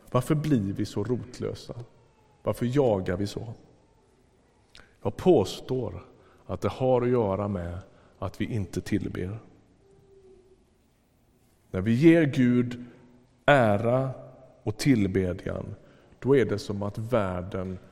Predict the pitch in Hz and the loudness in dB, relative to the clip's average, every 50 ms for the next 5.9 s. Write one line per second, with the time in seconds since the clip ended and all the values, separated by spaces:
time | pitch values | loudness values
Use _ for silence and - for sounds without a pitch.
0 | - - - - 120 107 92 90 85 85 87 87 90 - 92 110 - - - _ | -20 -18 -10 -8 -6 -6 -6 -6 -6 -6 -8 -8 -8 -8 -10 -10 -10 -16 -20 _
1 | _ _ - - - - _ _ _ _ _ _ _ _ _ _ _ _ _ _ | _ _ -20 -20 -20 -20 _ _ _ _ _ _ _ _ _ _ _ _ _ _
2 | _ _ _ _ _ _ _ _ _ _ _ _ _ _ _ _ _ _ _ _ | _ _ _ _ _ _ _ _ _ _ _ _ _ _ _ _ _ _ _ _
3 | _ _ _ _ _ _ _ _ _ _ _ _ _ _ _ - 107 - - - | _ _ _ _ _ _ _ _ _ _ _ _ _ _ _ -4 -4 -4 4 4
4 | 135 139 160 165 156 147 139 143 165 160 156 143 107 92 90 92 92 - - - | 4 6 6 4 4 4 2 0 0 -2 -4 -4 -2 -2 -2 -4 -4 -8 -12 -20
5 | - - - _ - 107 101 98 110 - - - 101 110 143 120 95 - | -20 -20 -20 _ -4 -2 -2 -2 -2 -4 -4 -6 -6 -6 -6 -8 -10 -14